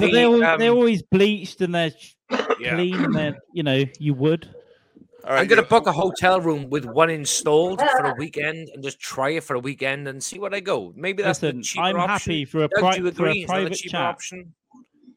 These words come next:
Speaker 2: For a private chat, we all share our asshole pictures. The thing
Speaker 1: Yeah.
Speaker 2: is, Doug, recently mine started bleeding, and not only that, I had the shits for thirty-six hours in November, and since then there's an anatomical difference.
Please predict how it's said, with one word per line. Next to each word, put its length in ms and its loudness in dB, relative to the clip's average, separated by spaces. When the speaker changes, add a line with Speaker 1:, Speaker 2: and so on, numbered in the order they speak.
Speaker 2:
For 120 0
a 40 2
private 440 0
chat, 280 -2
we 120 -4
all 140 -6
share 200 -6
our 300 -4
asshole 240 -6
pictures. 420 -12
The 80 -8
thing 240 0
Speaker 1:
Yeah. 60 -2
Speaker 2:
is, 100 -6
Doug, 260 -4
recently 580 -4
mine 320 0
started 480 -2
bleeding, 520 -2
and 120 -4
not 140 -2
only 200 0
that, 300 -2
I 140 0
had 180 -2
the 60 0
shits 340 -2
for 100 -6
thirty-six 640 -2
hours 340 0
in 100 -2
November, 580 0
and 160 -4
since 360 -4
then 240 0
there's 160 -4
an 80 -2
anatomical 600 -4
difference. 640 -10